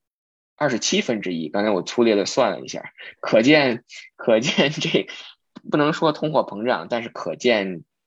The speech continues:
整，这样一支球队，或者说N F L的这样一支球队，在过去的这个小二十年的时间里，或者是三十年的时间里，球队的这个价值有了一个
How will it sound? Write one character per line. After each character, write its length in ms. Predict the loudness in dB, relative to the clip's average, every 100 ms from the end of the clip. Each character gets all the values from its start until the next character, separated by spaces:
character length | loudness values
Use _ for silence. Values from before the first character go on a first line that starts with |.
| _ _ _ -6
整， 320 | -4 -4 -6 -2
这 120 | 4
样 200 | 6 6
一 120 | 4
支 180 | 0 -2
球 260 | -2 -2 0
队， 140 | 0
或 140 | 2 -2
者 80 |
说 100 | -2 -4
N 200 | -2 -2
F 240 | -2 0
L 220 | 2 2
的 100 | 2
这 100 | -2
样 140 | -2 -2
一 40 |
支 140 | -6
球 240 | -10 -8 -2
队， 220 | -2 -2 -6 -20 -2
在 140 | -2
过 240 | 4 4 4
去 220 | 4 2
的 120 | 2
这 160 | 2 0
个 140 | 0
小 420 | -2 -2 -2 -2 0
二 140 | 0
十 160 | 0 -6
年 200 | -8 -8
的 120 | -6
时 180 | -6 -4
间 240 | -2 -2
里， 100 | -4
或 120 | -2 -2
者 80 |
是 80 | 0
三 260 | 2 2 2
十 120 | 0
年 100 | -2
的 80 | -2
时 160 | -4
间 200 | -4 -6
里， 140 | -6 -12 -18 -20 -20 _
球 360 | -2 4 4
队 160 | 6 6
的 100 | 4
这 120 | 4
个 100 | 2
价 260 | 2 2 0
值 240 | -2 -4
有 220 | -2 0
了 140 | 0 -2
一 180 | -4 -2
个 400 | 2 4 4